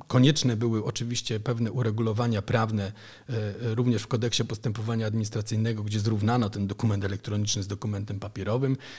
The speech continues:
gdzie wprowadzono w końcu takie zapisy dotyczące, e, pieczęci elektronicznej, podpisu elektronicznego i tych wszystkich, e, wszystkich niezbędnych rzeczy, które są potrzebne do tego, żeby uznać dokument elektroniczny za pełnoprawny. I tak,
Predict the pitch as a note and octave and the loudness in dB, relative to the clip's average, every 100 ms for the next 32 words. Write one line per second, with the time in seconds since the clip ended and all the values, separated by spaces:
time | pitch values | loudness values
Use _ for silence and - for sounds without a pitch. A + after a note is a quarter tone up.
0 | - A#2+ A2+ G#2+ B2 A2 G#2+ C3 A2 - | -12 4 4 6 2 4 4 6 4 4
1 | B2+ B2 A2 A2 G#2+ A2 G#2+ G#2 A2+ A2 | 4 4 2 -2 -2 -2 -2 -2 -4 -2
2 | G#2 G#2 G2+ A2 G#2 G2 - - - - | -2 -4 0 0 0 -2 -6 -16 -18 -8
3 | A2 A2+ G2+ A#2+ C3 - A#2+ A#2 A#2+ A#2 | -8 -2 0 4 4 4 2 0 0 0
4 | A2+ A2 G#2+ G#2 - - B2 - A#2 G#2+ | 0 0 -2 -2 -4 0 2 2 0 -2
5 | A#2 A2+ G#2+ A2+ A2 G#2+ G#2 G2+ - G#2+ | -2 -2 0 -2 0 -2 -4 -6 -6 -6
6 | A2 - - - - - G#2+ G#2 G2+ B2+ | -8 -12 -16 -20 -14 -6 -4 -4 -4 -4
7 | - A#2+ G#2+ G#2+ A2 G#2+ G#2 G#2 A#2+ - | 0 0 0 2 2 2 0 -2 -2 -4
8 | G#2 A2+ G2+ G2+ - A#2 A2 G2 G2+ G#2+ | -2 0 0 0 2 2 2 -2 -2 -2
9 | A2 G#2 G#2 G#2 A#2 B2+ A2+ G#2 G#2+ G#2+ | -2 -2 -2 -4 0 2 2 0 -2 -2
10 | A2 G#2+ G2+ - G2+ G2+ G2+ G#2 G#2 A2+ | -2 -2 -4 -4 -6 -4 -4 -4 -4 -2
11 | G2+ G#2+ G#2+ D3 F3+ D#3 | -2 -4 -2 2 2 2